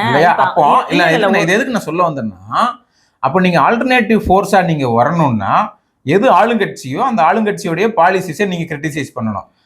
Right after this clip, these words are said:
Speaker 1: அப்படி எந்த இடத்துலையுமே வந்து ப்ரொக்ரெசிவாக ஒரு முற்போக்கு நோக்கத்துல கடந்த பத்து, பதினைந்து ஆண்டுகளாக சீமான் பண்ணவே இல்ல.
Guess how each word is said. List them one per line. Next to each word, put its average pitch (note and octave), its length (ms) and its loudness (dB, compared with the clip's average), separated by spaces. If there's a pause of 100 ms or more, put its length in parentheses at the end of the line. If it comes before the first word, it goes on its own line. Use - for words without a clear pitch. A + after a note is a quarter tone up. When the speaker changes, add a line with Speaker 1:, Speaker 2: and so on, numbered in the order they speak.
(120)
Speaker 1:
அப்படி E3+ 440 -2
எந்த G3 340 4
இடத்துலையுமே E3+ 760 2
வந்து A#2 320 -2 (680)
ப்ரொக்ரெசிவாக D3+ 840 0 (640)
ஒரு C3 120 0
முற்போக்கு G3+ 720 0 (320)
நோக்கத்துல B2+ 480 -4 (240)
கடந்த C3+ 320 0
பத்து, B2 220 -2
பதினைந்து B2+ 420 2
ஆண்டுகளாக C#3+ 500 2
சீமான் D#3 440 -2
பண்ணவே C3 340 2
இல்ல. A#2 180 2